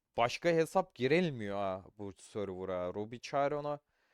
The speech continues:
ikinci bir hesap sokamıyorum garip şekilde. İkinci bir hesap soksam oradan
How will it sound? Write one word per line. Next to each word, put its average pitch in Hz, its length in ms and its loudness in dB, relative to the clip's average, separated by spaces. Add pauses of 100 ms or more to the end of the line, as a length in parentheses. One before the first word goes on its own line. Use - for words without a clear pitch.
(400)
ikinci 131 400 -10
bir 156 120 4
hesap 156 300 0
sokamıyorum 117 800 -4
garip 101 260 -2
şekilde. 101 320 -6
İkinci 123 340 -12
bir 147 100 0
hesap 170 320 -2
soksam 170 460 -6
oradan 156 420 -4